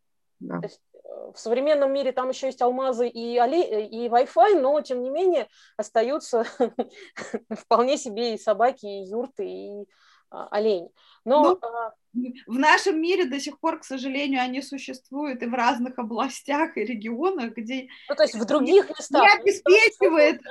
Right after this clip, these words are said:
Speaker 3: э, это не залог выживания человека, а просто
Speaker 1: Это
Speaker 3: люди
Speaker 1: развлечение.
Speaker 3: развлекаются,
Speaker 2: Ну,
Speaker 3: так.
Speaker 1: Это
Speaker 2: то есть в других
Speaker 1: развлечение,
Speaker 2: местах
Speaker 1: способ
Speaker 2: это
Speaker 1: заработать деньги, нормально.
Speaker 2: Здесь мы уже можем г-, там, смо-, ну, как бы, на, м, м,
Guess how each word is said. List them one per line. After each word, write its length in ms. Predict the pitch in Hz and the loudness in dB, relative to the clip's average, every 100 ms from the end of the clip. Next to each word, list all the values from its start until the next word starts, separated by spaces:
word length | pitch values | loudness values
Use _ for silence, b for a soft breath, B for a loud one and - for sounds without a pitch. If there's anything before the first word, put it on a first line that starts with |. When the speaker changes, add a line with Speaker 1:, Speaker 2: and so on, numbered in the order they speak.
| 262 | -6
Speaker 3:
э, 300 | 220 202 190 - _ - | -6 -6 -10 -12 _ -6
это 220 | 226 302 | -2 0
не 140 | 277 | 0
залог 400 | 294 294 330 339 | 4 4 4 0
выживания 720 | 269 294 277 277 262 247 247 240 | -2 -4 -2 0 0 0 -4 -8
человека, 640 | 262 240 233 311 392 269 | -6 -4 -4 -6 -4 -4
а 40 | 226 | -4
просто 680 | 226 269 285 - 202 226 214 233 | -6 -6 -8 -12 -12 -12 -8 4
Speaker 1:
Это 100 | 262 | 6
Speaker 3:
люди 140 | 247 | 6
Speaker 1:
развлечение. 840 | 254 254 262 - 196 165 170 180 | 4 0 -4 -2 -2 -2 -4 -6
Speaker 3:
развлекаются, 1120 | 240 277 269 285 294 294 226 208 185 - 190 190 | 0 0 0 -2 -2 0 0 0 -2 -8 -16 -4
Speaker 2:
Ну, 80 | 196 | 2
Speaker 3:
так. 0 | |
Speaker 1:
Это 120 | 196 | 4
Speaker 2:
то 20 | |
есть 100 | 226 220 | 4 4
в 120 | 233 | -2
других 280 | - 277 311 | 2 4 4
Speaker 1:
развлечение, 180 | 294 | 4
Speaker 2:
местах 80 | 233 | 2
Speaker 1:
способ 380 | - 247 196 202 | 4 4 6 4
Speaker 2:
это 40 | 254 | 2
Speaker 1:
заработать 480 | 202 330 302 190 180 | 2 4 4 0 -6
деньги, 460 | 196 262 262 214 175 | 0 4 4 4 2
нормально. 840 | 160 160 175 202 190 165 156 156 - _ _ - | 2 -2 -6 -4 -2 -2 -2 -6 -16 _ _ -20
Speaker 2:
Здесь 300 | 196 285 - | -6 -4 -2
мы 200 | 269 285 | 2 2
уже 160 | 240 233 | 2 0
можем 360 | 247 240 214 | 0 -2 -4
г-, 140 | 202 208 - | -4 -6 -6
там, 240 | 185 185 | -6 -8
смо-, 340 | - - 214 214 | -14 -2 -2 -2
ну, 120 | 254 | -4
как 140 | 233 190 | -4 -4
бы, 100 | 202 | 0
на, 180 | 226 254 | 0 0
м, 600 | 220 208 220 233 220 | -4 -6 -6 -6 -6
м, 60 | 214 | -8